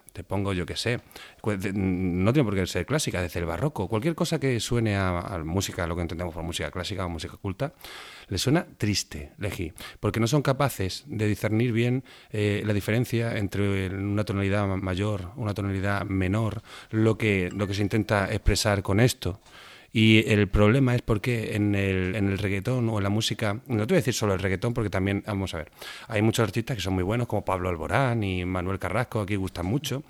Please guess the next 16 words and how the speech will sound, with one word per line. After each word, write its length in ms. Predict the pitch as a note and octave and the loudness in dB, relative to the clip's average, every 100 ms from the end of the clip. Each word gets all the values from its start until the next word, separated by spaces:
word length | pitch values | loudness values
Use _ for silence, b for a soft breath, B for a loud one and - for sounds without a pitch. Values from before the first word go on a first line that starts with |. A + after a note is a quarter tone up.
| B B B | B B B
y 80 | A2+ | -2
son 340 | - C3+ D3 | 4 4 6
buenos 280 | A2+ G#2+ F#2+ | 6 4 2
artistas. 540 | E2+ E3+ - A2 E2 B B B B - | -2 -2 -2 -4 -6 B B B B 0
A 80 | C#3 | 4
los 120 | C#3+ | 8
niños 240 | G3+ G3+ | 8 8
les 80 | D#3+ | 6
gusta 240 | F3+ - | 2 2
lo 100 | D3 | 0
que 60 | G2+ | 2
les 100 | F#2 | 0
gusta 220 | G#2 - | 0 -2
a 20 | |
sus 120 | F#2+ E2+ | -4 -4
padres. 500 | D#2 C#2 D2 - | -6 -6 -12 -20